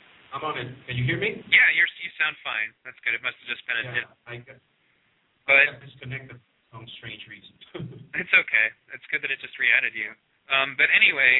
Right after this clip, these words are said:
Speaker 2: um, what I was gonna say was just that they want us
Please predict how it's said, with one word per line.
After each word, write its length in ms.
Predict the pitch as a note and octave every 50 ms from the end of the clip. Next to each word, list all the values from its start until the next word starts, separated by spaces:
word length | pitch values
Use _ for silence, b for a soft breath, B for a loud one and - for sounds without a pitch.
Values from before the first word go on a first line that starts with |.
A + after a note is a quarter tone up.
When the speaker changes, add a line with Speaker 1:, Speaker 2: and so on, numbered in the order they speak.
| -
Speaker 2:
um, 320 | - C#3+ C#3 C#3 C#3+ C3 - _ _ _ _ _ _ _ _ _ _ _ _ _ _ _ _ - - -
what 80 | E3+ F3
I 80 | F3+
was 140 | E3+ D#3 - - E3+
gonna 180 | D#3+ D3 C#3+ - -
say 220 | G3 G#3+ A#3+ A3 D#3+
was 80 | C#3 C3+ - -
just 140 | D#3 - - - C#3+
that 80 | C#3 C3 - B B B B B B B -
they 100 | E3+ E3+
want 240 | D3+ D3+ E3 F#3+ G#3+
us 140 | F#3+ F3